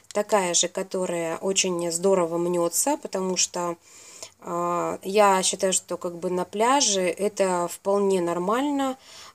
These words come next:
а, на природе это вполне приемлемо, когда ты садишься, замятости сзади. Вот. И вот такие вот у нее яр-, яркие элементы, вот такая вот яркая сумочка.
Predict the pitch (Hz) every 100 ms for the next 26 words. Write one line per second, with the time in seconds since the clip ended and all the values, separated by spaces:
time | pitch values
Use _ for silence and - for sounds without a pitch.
0 | - 180 180 180 202 214 220 202 190 175
1 | - 196 202 196 180 175 208 269 285 269
2 | 247 233 190 185 190 185 - 190 175 254
3 | - 285 240 240 240 233 220 - 220 196
4 | 208 208 190 190 190 - - - - -
5 | 175 190 190 - 202 233 240 226 226 226
6 | 202 196 196 196 202 202 190 190 180 -
7 | - 196 190 196 185 180 185 233 277 277
8 | 262 196 - - 190 180 190 185 180 180
9 | 175 - 269 254 - - 214 202